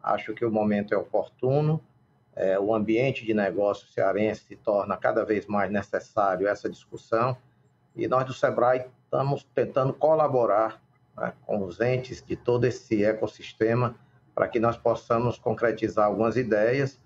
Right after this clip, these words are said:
e definir alguns caminhos do futuro que o Ceará precisa no âmbito da inovação,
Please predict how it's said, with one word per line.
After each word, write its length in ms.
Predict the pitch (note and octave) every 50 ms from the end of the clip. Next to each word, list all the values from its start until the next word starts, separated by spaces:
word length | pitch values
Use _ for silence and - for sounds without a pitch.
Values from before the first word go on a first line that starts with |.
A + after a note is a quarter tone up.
| _ _ _ _ _ -
e 100 | - C3
definir 560 | C3+ C#3 C3+ - - A#2+ A2 G#2+ A2+ B2+ C3
alguns 400 | A#2+ A#2 G#2+ A2 A2+ G#2+ - -
caminhos 460 | - C#3+ B2 A2+ A2+ C3 C#3+ C#3+ C3
do 100 | C#3 C#3+
futuro 220 | - - C#3 - - - -
que 80 | - B2
o 40 | B2
Ceará 260 | B2 A2 G#2+ A2+ A#2+
precisa 640 | - - D3 B2 - - - B2 A#2 A2+ G#2+ B2
no 180 | A2+ A2 G#2+ G#2
âmbito 220 | G#2 G#2 G#2 -
da 100 | - A2
inovação, 720 | G#2+ G#2 G#2 G2 F#2 G2+ G2+ - - - A2 A2 A2+ A2+